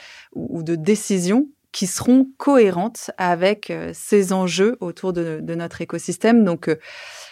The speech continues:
euh, voilà, il y a, il y a vraiment des choses qui sont super. Euh, Salomé Saké, elle a sorti un livre, « Sois jeune et tais-toi »,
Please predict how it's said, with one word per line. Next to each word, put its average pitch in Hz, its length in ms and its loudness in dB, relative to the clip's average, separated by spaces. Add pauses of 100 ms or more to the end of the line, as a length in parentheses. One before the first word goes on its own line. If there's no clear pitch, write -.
(280)
euh, 160 640 -8
voilà, 170 200 0
il - 80 -6
y - 20 -4
a, - 80 -8
il - 60 -8
y - 40 -4
a 160 40 -2
vraiment 180 320 -4
des 175 100 -2
choses 190 240 -4
qui - 120 -8
sont 160 360 -6
super. 190 680 2 (380)
Euh, - 160 -14 (120)
Salomé 170 420 -4
Saké, 165 340 -4
elle 175 100 -2
a 170 280 -4
sorti - 400 -8
un 170 140 -2
livre, « 175 420 -2
Sois 170 260 -2
jeune 180 260 2
et 165 80 -4
tais-toi », 190 460 0